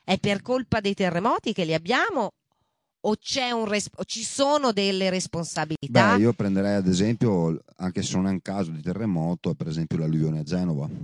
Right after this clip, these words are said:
Speaker 2: Dove sono andati a costruire? Dove sono andati a intasare? Cioè, quindi tu hai voluto dichiaratamente, cioè l'hai fatto appositamente costruire là perché dovevi a tutti i costi costruire, e cosa è successo?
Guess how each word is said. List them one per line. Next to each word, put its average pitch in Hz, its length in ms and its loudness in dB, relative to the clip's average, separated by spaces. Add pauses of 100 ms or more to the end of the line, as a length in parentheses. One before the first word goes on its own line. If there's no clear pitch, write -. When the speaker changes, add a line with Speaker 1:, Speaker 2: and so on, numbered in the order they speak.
Speaker 2:
Dove 101 300 2
sono 101 180 -2
andati 92 180 -2
a 85 40 -6
costruire? 82 520 -4 (320)
Dove 123 220 2
sono 107 160 -2
andati 98 160 -6
a - 20 -2
intasare? 98 720 0 (840)
Cioè, 107 180 2
quindi 131 280 2
tu 113 180 2
hai 98 180 0 (140)
voluto 101 540 2 (280)
dichiaratamente, 95 960 -4
cioè - 200 -6
l'hai 92 120 -2
fatto 87 420 -6 (240)
appositamente 104 880 -2
costruire 92 360 -4
là 92 140 -8
perché 85 240 -6
dovevi 90 180 0
a 87 80 -4
tutti 92 220 -4
i - 20 -8
costi 90 280 -4
costruire, 101 540 -2 (340)
e 127 100 -6
cosa 101 200 2
è 90 40 0
successo? 85 600 -4